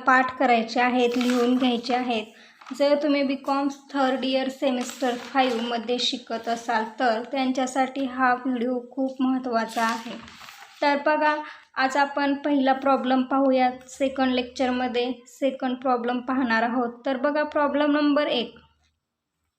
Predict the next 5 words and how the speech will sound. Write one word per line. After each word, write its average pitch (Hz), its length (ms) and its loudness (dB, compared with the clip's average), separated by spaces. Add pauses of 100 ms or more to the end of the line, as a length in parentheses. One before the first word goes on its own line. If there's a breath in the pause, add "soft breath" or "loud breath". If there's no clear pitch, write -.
(880 soft breath)
जी 294 240 -4
काही 320 280 2
इन्फॉर्मेशन 294 760 4
दिलेली 262 380 4
आहे 269 340 4